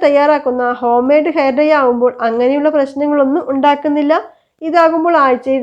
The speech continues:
രണ്ട് തവണ സ്ഥിരമായി ചെയ്താൽ തീർച്ചയായും ശരിയായ റിസൾട്ട് കിട്ടുന്നതുമാണ്. അപ്പോൾ എങ്ങനെയാണ് ഹോം മെയ്ഡ് ആയിട്ടുള്ള ഹെയർ ഡൈ തയ്യാറാക്കുന്നതെന്ന് വീഡിയോയിലൂടെ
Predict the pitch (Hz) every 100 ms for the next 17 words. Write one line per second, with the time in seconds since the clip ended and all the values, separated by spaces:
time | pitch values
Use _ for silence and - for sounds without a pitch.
0 | 247 254 302 - 262 247 247 - 269 254
1 | 269 311 330 262 233 247 - - 285 339
2 | - 339 254 247 - - 247 247 262 285
3 | 277 247 254 247 320 277 254 254 294 294
4 | 214 190 - _ _ 254 262 311 285 285
5 | 320 320 294 294 285 262 269 302 302 277
6 | 202 247 247 247 254 294 269 254 254 262
7 | 262 247 247 214 240 254 294 339